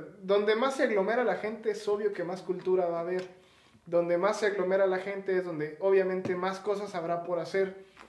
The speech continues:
Pero allá en Ciudad de México es donde más fuerte he visto el vicio del tabaco.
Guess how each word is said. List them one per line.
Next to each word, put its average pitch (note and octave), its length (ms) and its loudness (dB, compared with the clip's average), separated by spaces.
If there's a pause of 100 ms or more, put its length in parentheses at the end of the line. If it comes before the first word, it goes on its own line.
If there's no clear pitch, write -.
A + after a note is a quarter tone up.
(400)
Pero F3+ 200 4
allá G3+ 180 4
en C#4 80 -2
Ciudad C4+ 200 -2
de B3 60 0
México A#3 340 -2
es A3+ 60 2
donde F3+ 220 -4
más F3+ 280 -6
fuerte G3+ 360 -2
he F#3 40 4
visto F#3+ 300 -6
el E3 80 -8
vicio F3+ 280 -10
del D#3 140 -10
tabaco. - 460 -14